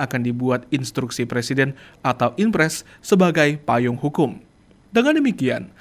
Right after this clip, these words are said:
akan mempermudah implementasi program pembangunan nasional serta memacu sinergi data antar instansi pemerintah. Data Tunggal Sosial dan Ekonomi Nasional atau D T sen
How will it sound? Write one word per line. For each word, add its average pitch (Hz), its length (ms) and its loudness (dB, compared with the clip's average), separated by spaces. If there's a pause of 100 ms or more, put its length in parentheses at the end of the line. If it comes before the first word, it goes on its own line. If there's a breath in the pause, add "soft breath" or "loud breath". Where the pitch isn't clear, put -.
(240 soft breath)
akan 214 300 2
mempermudah 190 500 4
implementasi 160 800 2
program 151 400 2
pembangunan 135 460 0
nasional 131 500 0 (240 loud breath)
serta 185 400 4
memacu 175 460 4
sinergi 151 500 0
data 135 480 4
antar 139 480 0
instansi 143 720 -2
pemerintah. 127 800 -2 (720 soft breath)
Data 123 160 2
Tunggal 156 240 2
Sosial 160 400 2
dan 156 160 2
Ekonomi 151 400 2
Nasional 151 320 2
atau 151 160 2
D 139 160 0
T 139 160 0
sen 147 320 0